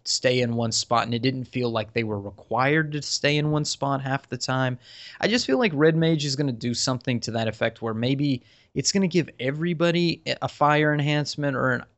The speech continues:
uh, ice enhancement, but since elemental damage doesn't mean anything, is it just gonna be a straight damage up? Because is it gonna be one of those hybrid type classes? And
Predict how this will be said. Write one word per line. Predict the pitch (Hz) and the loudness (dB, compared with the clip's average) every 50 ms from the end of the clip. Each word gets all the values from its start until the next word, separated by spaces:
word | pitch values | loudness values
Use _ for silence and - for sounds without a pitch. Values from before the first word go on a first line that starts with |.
| _ - | _ -20
uh, | 57 53 52 50 52 82 85 | -18 -16 -16 -14 -12 -8 -6
ice | 113 120 131 143 151 151 147 - 165 | -4 -2 0 0 2 2 2 2 0
enhancement, | 143 131 143 143 147 135 - - 147 131 | 2 2 2 2 2 0 0 -2 -2 -2
but | 139 139 - | -2 -2 -2
since | - 170 165 160 - - | -2 -2 -2 -2 -4 -2
elemental | 156 170 175 170 170 170 170 165 | -2 0 0 0 0 0 0 0
damage | 147 151 143 151 151 151 139 - - | 0 0 -2 -2 -2 -2 -4 -4 -4
doesn't | 139 123 120 113 - | -4 -4 -6 -6 -6
mean | 147 175 196 208 208 202 | -2 0 0 2 2 2
anything, | 202 196 196 185 - - 180 180 180 180 175 | 2 0 0 -2 -4 -2 -2 0 2 2 2
is | 165 147 - | 0 0 -2
it | 123 | -4
just | 123 131 127 - | -4 -4 -4 -2
gonna | - 139 | -2 -2
be | 123 120 120 | 0 0 -2
a | 113 | -2
straight | - - - - 127 120 - - | -2 -2 -2 -2 -4 -4 -2 -2
damage | 123 123 120 113 104 - - _ - | -2 -2 0 -2 -2 -4 -6 _ -4
up? | - 156 160 156 147 - - | 0 2 4 2 2 0 -4
Because | - 123 - 123 113 120 | -8 -6 -6 -4 -4 -4
is | 117 123 | -4 -2
it | 139 120 | -4 -2
gonna | 143 143 143 131 | -2 -2 -4 -2
be | 131 135 127 | -2 -2 0
one | 135 131 127 | 0 -2 -2
of | 117 | -2
those | 117 113 - | -2 -4 -4
hybrid | - - 123 127 127 127 117 127 120 120 117 110 107 _ _ _ _ - | -6 -4 -2 -2 -2 -2 -4 -4 -4 -4 -4 -4 -8 _ _ _ _ -8
type | - 131 117 - | -6 -4 -4 -6
classes? | - - 123 117 113 113 110 - - 113 107 104 | -6 -4 0 0 0 0 0 -2 -4 -6 -6 -4
And | 107 101 92 | -6 -6 -8